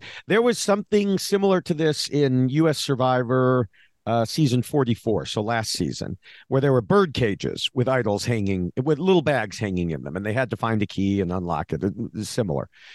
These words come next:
Um, and those who decided to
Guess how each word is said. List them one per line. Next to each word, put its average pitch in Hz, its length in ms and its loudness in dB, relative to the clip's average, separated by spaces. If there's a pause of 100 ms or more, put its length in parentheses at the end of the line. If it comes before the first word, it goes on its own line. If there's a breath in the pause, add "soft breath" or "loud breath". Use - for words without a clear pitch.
(340 loud breath)
Um, 113 320 -2 (480)
and 180 560 2 (1000)
those 196 440 2
who 170 260 2
decided 151 680 0
to 131 560 2